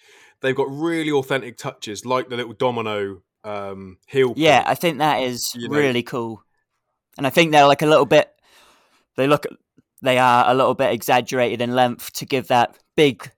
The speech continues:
Speaker 2: big fuck off Domino's size, you know?
Speaker 1: Yeah, and, and even having his whole name, ac-, you know, down the tongue
Speaker 2: Yep.
Speaker 1: on a,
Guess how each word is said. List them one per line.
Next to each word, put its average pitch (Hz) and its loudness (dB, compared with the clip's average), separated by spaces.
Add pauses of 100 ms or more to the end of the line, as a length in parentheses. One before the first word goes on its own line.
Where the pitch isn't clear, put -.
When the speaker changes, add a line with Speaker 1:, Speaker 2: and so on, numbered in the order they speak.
(180)
Speaker 2:
big 151 2
fuck - 0
off 131 0
Domino's 127 -2
size, 117 -4
you 120 -10
know? 110 -14 (1120)
Speaker 1:
Yeah, 151 -8 (300)
and, 143 -8
and 160 -8
even 160 -8
having 127 -8
his 113 -12
whole 131 -4
name, 120 -6
ac-, - -18
you 127 -14
know, 104 -10
down 123 -10
the 113 -10
tongue 113 -10
Speaker 2:
Yep. 120 -6
Speaker 1:
on 113 -12
a, 104 -14